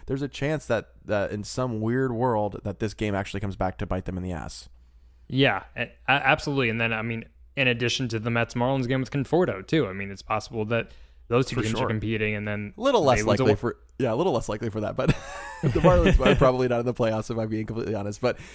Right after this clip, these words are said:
Speaker 1: yeah, I appre-, Brandon, listen, I appreciate the sentiment. I, I always love the positive Marlins talk. You know that.
Speaker 2: <laughs> I was talking about the Mets. I wasn't talking about the Marlins. I mean
Speaker 1: <laughs> The Mets aren't, you think the Mets are gonna be fighting for a wild card spot? I guess you guys came out to a slow start, but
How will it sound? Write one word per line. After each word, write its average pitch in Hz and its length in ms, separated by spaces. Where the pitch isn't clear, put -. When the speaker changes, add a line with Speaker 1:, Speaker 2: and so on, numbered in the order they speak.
Speaker 1:
yeah, 123 280
I 131 180
appre-, 175 320
Brandon, 131 400
listen, 104 220
I 98 80
appreciate 107 400
the 104 40
sentiment. 98 440
I, 98 80
I 95 240
always 104 280
love 107 120
the 104 80
positive 98 320
Marlins 92 260
talk. - 220
You 101 80
know 95 100
that. 82 180
Speaker 2:
<laughs> - 500
I 147 100
was 165 80
talking 165 160
about 131 100
the 117 80
Mets. 101 220
I 110 40
wasn't 104 200
talking 98 120
about 92 140
the 98 60
Marlins. 104 520
I 113 180
mean 117 80
Speaker 1:
<laughs> - 120
The 170 60
Mets 262 220
aren't, - 260
you 220 80
think 294 140
the 185 80
Mets 160 160
are - 20
gonna 180 80
be 160 80
fighting 139 240
for 123 100
a 104 60
wild 92 300
card 175 180
spot? 190 240
I 123 80
guess 185 180
you 202 60
guys 151 160
came 127 160
out 127 120
to 110 80
a 98 40
slow 104 220
start, 107 260
but 101 140